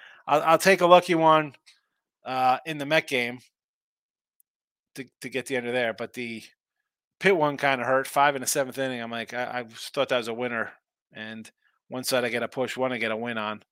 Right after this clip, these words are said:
Frustrated to see the least. I started off the day good. I had Atlanta run line. I'm thinking, "All right, here we go. Nice start to the day." And then Baltimore can't do nothing. Uh, Houston under loser. And I've come back again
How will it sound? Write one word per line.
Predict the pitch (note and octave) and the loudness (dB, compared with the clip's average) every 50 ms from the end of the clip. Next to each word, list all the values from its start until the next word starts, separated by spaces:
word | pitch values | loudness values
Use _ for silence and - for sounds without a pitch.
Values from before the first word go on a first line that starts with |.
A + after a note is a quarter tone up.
| _ _ _ _ _ _ _ _ _ _ _ _ _ _ _ _ _ - | _ _ _ _ _ _ _ _ _ _ _ _ _ _ _ _ _ -14
Frustrated | - - D3+ C#3 - - C#3+ C3 A#2+ | -6 2 2 2 4 4 0 0 2
to | - | 0
see | - C3 | 0 -2
the | B2 A#2 | -2 -4
least. | A#2 A#2+ A#2+ A#2 A#2+ | -4 -6 -6 -4 -4
I | |
started | A2+ - E3 D3+ C#3+ | 0 2 4 6 6
off | C3+ C3 | 6 4
the | - C#3 | 2 0
day | C3 B2+ | 0 0
good. | A#2+ B2+ C3+ B2+ | 2 2 2 4
I | B2 | 4
had | B2 A#2 | 2 2
Atlanta | A#2 A#2+ B2+ B2+ B2 B2 | 0 0 0 0 0 0
run | B2+ B2+ B2+ | 0 0 -2
line. | B2+ B2+ B2+ | -2 -4 -6
I'm | A#2+ | -6
thinking, | - B2 A#2 C3 | -6 -8 -8 -4
"All | D3+ F3+ | 0 2
right, | F#3 F3 E3 | 2 2 2
here | D#3+ F#3 F#3 | 0 0 -2
we | F3+ D3 | -2 -2
go. | D#3 D#3 E3 E3+ E3 - _ - | 0 0 0 0 -4 -8 _ -8
Nice | D#3 D#3+ D#3+ - | -8 -6 -4 -2
start | - E3+ D#3 D#3 | 0 0 -2 -2
to | - D#3+ | -2 -6
the | D3+ D3 | -6 -4
day." | D3 D#3 D#3+ E3 E3 D3 | -2 0 0 0 0 -4
And | C3 | -6
then | B2 A#2+ A2+ G2 _ _ _ - - _ _ _ _ _ _ _ _ _ _ _ - | -8 -8 -12 -16 _ _ _ -20 -20 _ _ _ _ _ _ _ _ _ _ _ 4
Baltimore | C#3 D3 D3 C#3+ D3+ D3 C#3 C3+ | 4 4 4 4 2 0 0 0
can't | - D#3 D3 C#3+ - | 0 -2 -4 -2 -2
do | D#3 D3 | -4 -4
nothing. | C#3 C#3+ C#3+ C3+ - C#3+ C3+ C3 C3+ C3 A#2+ _ _ _ _ _ _ _ _ _ _ - | -2 -2 -2 -2 -2 -2 -4 -4 -4 -8 -14 _ _ _ _ _ _ _ _ _ _ -18
Uh, | - - - - - - - _ _ _ _ _ _ _ _ _ - _ - _ _ _ _ _ _ _ _ _ _ _ _ _ _ _ _ _ _ _ _ _ _ | -18 -16 -16 -16 -16 -18 -18 _ _ _ _ _ _ _ _ _ -20 _ -20 _ _ _ _ _ _ _ _ _ _ _ _ _ _ _ _ _ _ _ _ _ _
Houston | - C3+ D3+ C#3+ - - D3 C3+ | -4 -4 -2 -2 -2 -4 -2 -2
under | C#3 C3+ C#3+ C3+ C3+ C3+ | 0 -2 0 0 -2 -2
loser. | C3 C#3 C#3 C#3 B2+ B2 C3+ C3 B2+ - - _ _ _ _ _ _ _ - _ - _ _ _ _ _ _ _ _ _ _ _ _ _ _ _ _ _ _ _ - - - - - - C#3+ | 0 0 -2 -2 0 0 -2 -2 -2 -4 -10 _ _ _ _ _ _ _ -20 _ -20 _ _ _ _ _ _ _ _ _ _ _ _ _ _ _ _ _ _ _ -20 -16 -8 -6 -6 -4 -2
And | C#3+ C3+ C3 | 0 2 2
I've | B2+ - - | 2 0 0
come | - - F3+ F#3+ F#3+ | -2 0 0 0 0
back | F3+ E3+ E3 D#3 - - | 4 4 4 4 2 -2
again | C3 A#2+ - - C3+ C3+ D3 D3+ C3+ B2 A2+ | -10 -10 -8 -2 0 2 2 2 -2 -4 -8